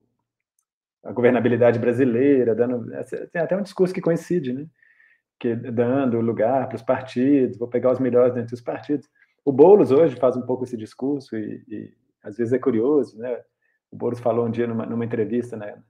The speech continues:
"Não, mas o que é, o que eu sou contra é o toma lá da cá", né? Que é, é o mesmo,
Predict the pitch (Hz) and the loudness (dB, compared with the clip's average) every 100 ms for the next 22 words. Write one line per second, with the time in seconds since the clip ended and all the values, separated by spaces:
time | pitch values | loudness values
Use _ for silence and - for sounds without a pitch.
0 | - 143 135 107 113 117 135 - 127 139 | -14 -8 -4 -4 -4 2 0 0 -8 -6
1 | - 127 131 139 143 160 139 135 131 120 | -4 -4 -2 -2 0 0 0 0 0 -2
2 | - 127 131 _ _ _ _ _ _ _ | -6 -8 -10 _ _ _ _ _ _ _
3 | - 117 127 127 123 127 127 135 147 156 | -14 -10 -4 -4 -2 -4 -2 -2 0 0
4 | 135 123 | -2 -2